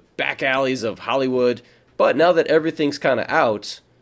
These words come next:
I can just assume that everything that was, like, talked about is not gonna happen. You know, or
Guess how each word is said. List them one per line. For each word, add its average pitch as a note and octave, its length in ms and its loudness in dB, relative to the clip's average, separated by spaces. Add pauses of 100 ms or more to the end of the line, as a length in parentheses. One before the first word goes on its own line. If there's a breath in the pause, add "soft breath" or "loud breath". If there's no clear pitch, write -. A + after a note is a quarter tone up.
(160)
I C3 140 -2
can C3 140 -6
just B2 200 -8
assume D#3 380 -2
that B2 220 0
everything C3 540 0
that G2 160 0
was, F2+ 260 -8
like, F2 200 -4
talked - 280 -4
about D#3+ 320 -2 (180 soft breath)
is G#2 160 -8
not B2+ 220 -2
gonna G#2 160 -4
happen. F2 400 -8 (720)
You G#2 100 -6
know, F#2 240 0
or C#3 460 4